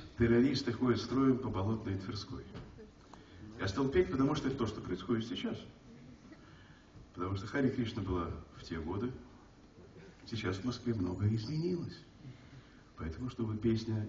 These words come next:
не потеряла своего смысла, нужно петь о том, что происходит. Ваше отношение к болотному движению. Спасибо, Николай.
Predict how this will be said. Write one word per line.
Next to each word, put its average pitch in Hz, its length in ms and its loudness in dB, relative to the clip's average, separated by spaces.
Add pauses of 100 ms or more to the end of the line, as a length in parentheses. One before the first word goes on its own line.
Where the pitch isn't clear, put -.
не 98 120 2
потеряла 87 440 0
своего 80 380 -2
смысла, 80 440 -6 (500)
нужно 80 280 -2
петь 90 320 -2
о 82 80 -6
том, 78 380 -6 (1500)
что - 160 -8
происходит. - 560 -4 (1600)
Ваше 180 280 10
отношение 170 480 10
к 143 140 4
болотному 143 520 8
движению. 127 560 6 (1400)
Спасибо, - 340 -2
Николай. 76 360 -4